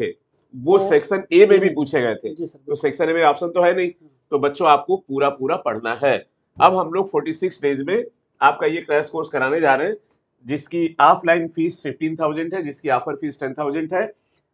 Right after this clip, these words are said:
Speaker 1: और मनीष सर, आपने तो क्रैश बैच का पूरा शेड्यूल बना दिया है।
Speaker 2: जी सर, बिल्कुल।
Speaker 1: बीस मार्च से शुरू होकर किस दिन क्या कराया जाएगा।
Speaker 2: जी सर, पूरा
Speaker 1: और
Speaker 2: शेड्यूल है।
Speaker 1: इसमें थोड़ा बच्चों की डिमांड के हिसाब से अगर वो कहें इलेवेंथ की टॉपिक पहले कराया जाए, तो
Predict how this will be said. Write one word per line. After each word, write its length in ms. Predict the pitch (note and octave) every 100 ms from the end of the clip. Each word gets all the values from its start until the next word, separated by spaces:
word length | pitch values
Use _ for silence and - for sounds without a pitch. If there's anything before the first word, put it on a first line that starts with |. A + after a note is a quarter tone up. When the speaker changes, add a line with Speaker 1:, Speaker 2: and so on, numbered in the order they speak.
| _
Speaker 1:
और 220 | C3+ D3+ E3
मनीष 300 | D3+ E3+ -
सर, 120 | F3
आपने 240 | E3 E3
तो 120 | F3+
क्रैश 280 | F3 D#3+ E3
बैच 140 | E3 D#3+
का 100 | F3
पूरा 200 | E3+ E3+
शेड्यूल 300 | D#3+ D#3 F3
बना 200 | C#3+ B2
दिया 180 | A2
है। 140 | G2 A#2
Speaker 2:
जी 80 | G3
सर, 120 | G#3
बिल्कुल। 340 | E3+ D#3+ D3+ C#3 _ _ _ _ _ _ _ _ C3
Speaker 1:
बीस 340 | A#2 F#3+ G#3 D3
मार्च 220 | D3 D#3
से 160 | - F#3
शुरू 260 | F#3 E3
होकर 280 | D#3 B2+ F3
किस 300 | F3 D3+ -
दिन 140 | F#3
क्या 140 | F3+ E3
कराया 320 | D#3 B2 B2
जाएगा। 400 | A#2 G2+ F#2 F#2+
Speaker 2:
जी 80 | G3+
सर, 120 | F#3+
पूरा 260 | D#3+ - F3
Speaker 1:
और 100 | -
Speaker 2:
शेड्यूल 200 | F3 -
है। 60 | F#3+
Speaker 1:
इसमें 160 | F#3+
थोड़ा 240 | G3 E3+ F3+
बच्चों 340 | D3 D3 F3+
की 100 | E3+
डिमांड 320 | C#3+ C#3 E3
के 60 | D#3+
हिसाब 220 | D#3+ E3+
से 120 | E3+
अगर 140 | D3 D#3
वो 120 | D#3+
कहें 260 | D#3 E3
इलेवेंथ 220 | C#3 C#3 D#3
की 120 | D3+
टॉपिक 260 | B2+ D#3 -
पहले 220 | A#2 C#3
कराया 240 | C#3+ D3
जाए, 180 | D#3+ G3
तो 80 | A#3+